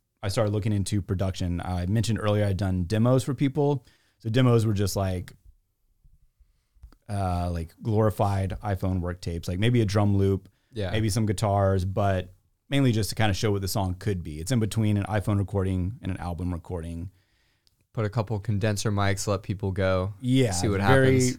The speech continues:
Speaker 1: yeah, very basic.
Speaker 2: Yeah.
Speaker 1: Um, so I've been doing that. Everything shut down, touring stopped. I still needed some money coming in. So I was like, "I'm just gonna make the next step and start producing, like,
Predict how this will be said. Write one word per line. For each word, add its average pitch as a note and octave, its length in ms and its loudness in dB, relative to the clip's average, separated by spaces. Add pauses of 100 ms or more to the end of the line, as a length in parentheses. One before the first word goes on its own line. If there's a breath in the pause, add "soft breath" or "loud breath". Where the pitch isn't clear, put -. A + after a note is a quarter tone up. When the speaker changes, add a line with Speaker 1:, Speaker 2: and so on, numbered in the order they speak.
(120)
Speaker 1:
yeah, G#2+ 220 2
very B2 260 2
basic. G#2+ 520 -2
Speaker 2:
Yeah. F#2+ 280 -2 (120)
Speaker 1:
Um, F2+ 640 -6
so - 100 -2
I've A#2+ 120 4
been C3 120 4
doing G#2+ 220 0
that. G#2+ 400 0 (420)
Everything B2+ 220 2
shut G#2 200 -2
down, A2+ 300 2
touring A2+ 280 0
stopped. G2+ 360 0
I G2 100 2
still G#2+ 220 -2
needed G2 300 0
some G2 140 -4
money G2 200 -2
coming F#2+ 320 -2
in. B2+ 240 0
So A#2+ 140 -2
I - 40 0
was F#2+ 120 -2
like, F2+ 340 -6 (720)
"I'm - 40 -16
just G#2 100 -4
gonna B2+ 120 2
make A#2 160 0
the A#2 60 0
next G#2+ 240 -2
step G#2+ 320 0
and F#2+ 120 -2
start G2 380 -4 (360)
producing, F#2+ 600 -4 (460)
like, F2 180 -8